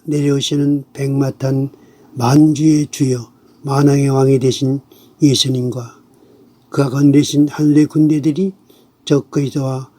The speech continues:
그의 군대들로 더불어 싸우는 아마겟돈에서의 최후의 결전을 말합니다. 이 전쟁의 결과는 불문가제입니다. 육신을 가진 인간의 군자들이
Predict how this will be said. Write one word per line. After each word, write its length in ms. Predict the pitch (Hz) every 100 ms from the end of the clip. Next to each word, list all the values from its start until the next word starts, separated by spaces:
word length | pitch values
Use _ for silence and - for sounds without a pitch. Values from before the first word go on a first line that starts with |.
| _ _
그의 200 | - 135
군대들로 760 | - - 151 156 143 156 156 156
더불어 540 | 147 151 147 151 143 _ -
싸우는 560 | - 160 143 135 135 - _ _ _ _
아마겟돈에서의 1120 | - 139 135 131 - 131 131 - 131 127 127 - - -
최후의 580 | - 170 165 165 165 165 _ _ -
결전을 680 | 147 131 - 135 127 131 135
말합니다. 680 | 127 117 120 120 120 - _ _ _ - - -
이 100 | 160
전쟁의 520 | - 170 165 170 170 165
결과는 580 | 156 147 135 135 170 - _ _ _ _
불문가제입니다. 1160 | - 156 151 151 147 139 123 127 123 120 123 - _ _ _ _ _ _ -
육신을 520 | 143 - - 143 139 135
가진 260 | 135 135
인간의 600 | 135 135 135 135 131 135 -
군자들이 640 | 135 131 127 123 127